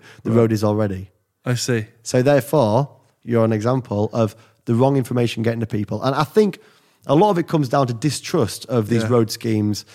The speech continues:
Speaker 1: and the lies in the past and the heavy-handedness that they were in the nineties when they were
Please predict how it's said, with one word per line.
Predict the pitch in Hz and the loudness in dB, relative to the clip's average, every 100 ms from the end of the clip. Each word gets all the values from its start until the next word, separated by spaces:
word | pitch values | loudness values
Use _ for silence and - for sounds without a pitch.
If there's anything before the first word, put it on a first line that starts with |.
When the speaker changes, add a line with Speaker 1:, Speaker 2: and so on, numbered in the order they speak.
| - - | -20 -4
Speaker 1:
and | 117 110 - | -2 -2 0
the | 123 | 0
lies | 117 127 127 113 | 2 2 2 0
in | 113 | -2
the | |
past | 110 - 113 - | -2 -2 -2 -2
and | 117 | -4
the | |
heavy-handedness | 101 135 123 120 123 117 113 110 | 0 0 0 0 0 0 0 -2
that | 120 | -2
they | 110 110 | -4 0
were | 113 113 | 2 2
in | 110 | 2
the | 110 | 0
nineties | 117 120 113 104 | 0 -2 -4 -2
when | 110 | 0
they | 110 | 2
were | 107 | 0